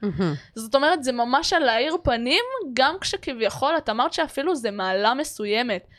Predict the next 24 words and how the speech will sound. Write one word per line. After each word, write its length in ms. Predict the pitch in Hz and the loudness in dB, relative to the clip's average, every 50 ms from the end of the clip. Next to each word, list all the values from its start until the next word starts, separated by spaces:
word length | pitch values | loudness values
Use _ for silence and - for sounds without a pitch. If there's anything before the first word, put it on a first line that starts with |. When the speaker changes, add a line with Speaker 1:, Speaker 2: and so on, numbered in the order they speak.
| - - - _ | -20 -20 -20 _
Speaker 2:
שגם 400 | - - 226 220 226 247 254 262 294 | -8 -6 -4 -2 2 2 2 2 0
כביכול 420 | - 330 269 240 240 - 226 233 269 | -2 -4 -2 -2 -2 0 -2 -2 -2
כשמשפילים, 840 | - - - 294 240 214 - - - - 214 202 220 233 294 370 349 | -2 -4 -4 -4 -4 -4 -6 -6 -6 -4 -4 -2 0 0 0 0 0
אז 160 | 277 233 208 | -2 -4 -4
לדעת 460 | 208 208 196 208 220 233 254 285 269 - | -4 -6 -2 0 2 2 2 2 -2 -4
כאילו 280 | - 285 285 294 277 | -6 -4 -4 -2 -2
לא 160 | 240 220 233 | 0 0 0
לקחת 340 | 247 269 - 262 269 - - | 0 0 0 -2 -2 -4 -6
את 120 | 285 240 220 | -8 -6 -4
זה 60 | 196 | -4
אישי, 360 | 185 - - - 254 330 403 349 254 | -4 -4 -2 -2 -2 -2 -2 -4 -4
ואפילו 340 | 220 180 196 196 160 269 277 | -4 -2 0 0 0 2 2
Speaker 1:
נכון. 140 | - 180 208 | 2 4 2
Speaker 2:
לחייך. 680 | 226 - - 180 185 190 214 226 190 - - - - - _ _ _ - _ - | 0 -2 -6 -6 -6 -4 -2 -2 -4 -4 -8 -14 -16 -18 _ _ _ -20 _ -4
Speaker 1:
נכון. 420 | 196 185 165 - - 165 147 147 143 - _ _ - - - 185 | -2 -2 -2 0 0 0 0 -2 -4 -12 _ _ -14 -8 -4 -4
את 60 | - | -4
צריכה 280 | - 190 - - 214 | -4 -2 0 2 2
לשים 380 | 220 214 - - - 214 208 196 | 2 2 0 -2 0 0 2 4
לב 360 | 190 190 196 208 196 180 185 214 214 - - - | 4 6 6 6 4 2 -2 -6 -10 -12 -6 -2
שיש 500 | - - - 180 180 180 190 202 190 190 | 0 0 2 2 0 0 0 0 0 -2
גבול 120 | 170 180 165 170 202 208 196 202 | -4 -4 -2 2 4 4 4 4
Speaker 2:
גבולות. 80 | 202 - | 2 2
Speaker 1:
בשמונה 680 | - 175 151 - - 208 196 202 208 214 214 190 180 196 226 226 _ - - - - - - - - - | 0 2 2 4 4 4 6 6 6 6 6 6 4 4 2 -2 _ -14 -18 -16 -16 -16 -16 -12 -10 -2
בין 260 | 180 196 202 220 226 | 2 4 4 4 2